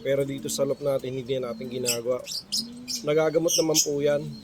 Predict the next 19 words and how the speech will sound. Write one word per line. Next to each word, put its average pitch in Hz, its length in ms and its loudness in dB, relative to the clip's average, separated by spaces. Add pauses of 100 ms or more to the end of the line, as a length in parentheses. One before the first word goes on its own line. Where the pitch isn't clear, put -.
(640)
Subuan 139 400 0
lang 139 160 4
natin 139 400 2
ng, 135 120 2 (2000)
ah, 117 760 -2 (1200)
paminta. 143 640 0 (1200)
Effective 147 400 -2
naman 147 320 0
po 147 160 -2
yun 151 160 2
eh. 131 80 -2
Medyo 123 320 -2
natutuyo 135 480 -2
talaga 127 320 0
yung 123 240 -4
kanilang 123 400 -4
mga 120 320 -6
ganyan 123 320 2
ano, - 200 2